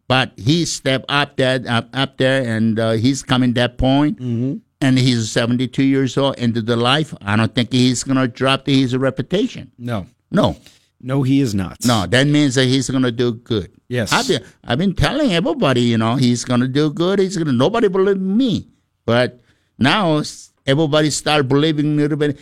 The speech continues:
Speaker 1: Even Republican, they not believe in him. But, you know, McCain still not believe in him.
Speaker 2: Never will.
Speaker 1: Yeah,
Speaker 2: No.
Speaker 1: he's gonna die, and, you know, th-, he don't want to, McCain to come.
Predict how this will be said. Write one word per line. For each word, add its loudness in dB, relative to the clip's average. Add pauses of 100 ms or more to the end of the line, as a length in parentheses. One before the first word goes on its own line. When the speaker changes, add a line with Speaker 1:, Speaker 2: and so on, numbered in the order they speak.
Speaker 1:
Even 2
Republican, 0 (760)
they 4
not 4
believe 0
in 0
him. -6 (1120)
But, 0 (1040)
you 0
know, 2 (200)
McCain 0
still 0
not 2
believe 0
in 2
him. -2 (640)
Speaker 2:
Never 0
will. 2
Speaker 1:
Yeah, 0
Speaker 2:
No. 2
Speaker 1:
he's 2
gonna 0
die, 0
and, 2
you 0
know, 0
th-, -8
he -2
don't 0
want -2
to, -6 (440)
McCain 0
to -4
come. 0